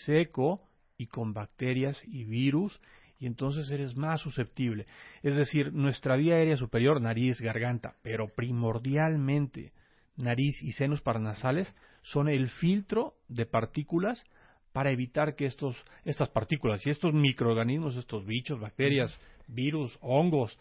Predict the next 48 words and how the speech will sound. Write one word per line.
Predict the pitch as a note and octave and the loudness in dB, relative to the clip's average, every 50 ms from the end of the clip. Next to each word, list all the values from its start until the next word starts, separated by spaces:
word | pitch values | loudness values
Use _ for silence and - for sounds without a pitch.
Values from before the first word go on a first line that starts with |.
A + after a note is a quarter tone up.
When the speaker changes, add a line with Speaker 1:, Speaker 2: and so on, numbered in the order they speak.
| - - | -8 -6
Speaker 2:
Sí. | C3+ A#2+ A2+ - - | -4 -4 -4 -4 -4
Speaker 1:
etcétera, | C#3+ B2+ - - E3 D#3 - - - - - | -6 -6 0 2 2 2 2 0 -6 -4 0
aliens, | - C3 C#3+ D#3+ E3+ D#3+ D3+ D3 C3+ A2 - - - _ - - - _ _ | 4 6 8 8 8 6 4 4 2 2 -2 -8 -14 _ -20 -20 -20 _ _
lleguen | C#3+ B2+ C#3 C#3 C3+ C3+ B2 | 0 2 4 4 4 4 2
a | A2+ G#2 | 0 -4
los | G2+ - | -6 -8
pulmones. | - - G#2+ G#2 G#2 G2+ G2+ F#2+ - - | -10 -10 -8 -6 -6 -6 -8 -10 -10 -8
Speaker 2:
Claro. | - C3+ A2 G#2 G2+ - - - - - - _ | -6 -4 -4 -6 -8 -10 -16 -20 -20 -20 -10 _
Y | D#3+ D3 | -6 0
cuando | - F#3 F3+ E3 F3 F#3 | 2 2 4 4 2 0
entran | F#3+ F#3 G#3+ G#3+ G#3 G3 | 0 0 0 0 0 0
a | |
los | F3+ - - | -2 -4 -4
pulmones, | - D#3 D3 C#3 C#3+ C3+ C3 C#3 C3 D3+ | -4 -4 -2 -2 -2 -4 -4 -6 -6 -8
explica | C3+ - - C3+ - C#3+ B2+ | -10 -8 -8 -8 -6 -4 -6
los | C3+ B2+ - | -6 -4 -4
alvéolos. | C#3 C#3 C#3+ E3 E3+ D#3+ D3 A2+ G2+ - - - - _ _ - - | -6 -4 -2 -2 -4 -4 -4 -6 -10 -12 -18 -20 -20 _ _ -2 -2
Speaker 1:
Así | B2 G#2 B2+ C#3 B2+ | 0 2 2 2 2
es, | A2 - - - _ _ _ _ - B2+ A#2 A2+ - | 2 0 -6 -16 _ _ _ _ -10 -8 -8 -4 -4
que | - B2+ | -4 -2
son | A2 C3 B2+ C3 C#3 C3+ - - - - - - _ _ _ - | -2 -2 -2 -2 -2 -4 -8 -14 -20 -20 -20 -20 _ _ _ -6
millones | C3 C3+ C3+ B2+ C#3+ E3+ E3 D#3 D3+ C#3 B2 | -4 -4 0 2 4 6 6 6 6 4 4
de | B2+ | 4
bolsas, | B2+ C3+ D3 D3 C#3+ C#3 E3+ D#3+ | 4 6 6 6 6 4 2 2
millones | C#3+ B2+ B2 C#3 C#3+ D3 C#3 | 2 2 2 2 2 2 0
de | C3 B2 | -2 -2
sacos | - C#3 C3 B2 - D#3+ B2+ | -2 -2 -2 -2 -2 -2 -2
a | B2+ | -2
donde | A#2+ A2+ A2+ A2 A2 | -2 -2 -2 -2 -2
llega | B2+ D3+ F3+ | -2 0 2
el | F#3 F3+ | 4 4
aire, | E3 D3 D3 D#3+ F3+ F#3 - | 4 4 2 0 -2 -6 -6
y | - B2 A#2 | -4 -2 -2
ahí | A#2 B2 A#2+ B2+ C3 | 0 0 0 0 0
ese | C3 B2+ - D3+ C3+ B2+ A#2 - - - - - _ - | -2 -2 -2 -2 -2 -2 -2 -4 -10 -18 -20 -20 _ -6
aire | C3+ C3+ C#3+ C#3+ C#3+ C#3 C#3 D#3 F3 - | -2 2 2 4 4 4 2 2 0 0
es | C#3+ A#2 - | -2 -2 0
enriquecido | C#3+ C3 B2 C3 B2 - C3 - - D3 D3 D3 | 0 0 -2 -2 -4 -4 -4 -4 0 0 0 2
con | - E3+ F3 | 2 2 0
oxígeno | F#3 - - D#3+ - - E3 D#3 | 0 0 -2 -2 0 0 0 0
a | C3 | 0
través | - B2 A#2+ A#2+ B2 | 0 0 0 0 0
de | B2 B2 | -2 -4
su | - - | -6 -6
contacto | A#2 A#2 A#2 G#2 - A2+ G#2+ - B2 A2 | -6 -4 -4 -4 -4 -4 -4 -6 -8 -6
con | - A#2 | -4 -6
los | A2 G#2 - | -6 -4 -4
capilares. | - A2 - - G#2 G#2 G#2 G2+ G2 G2+ - - - - | -6 -8 -6 -6 -6 -4 -4 -6 -8 -10 -14 -18 -20 -20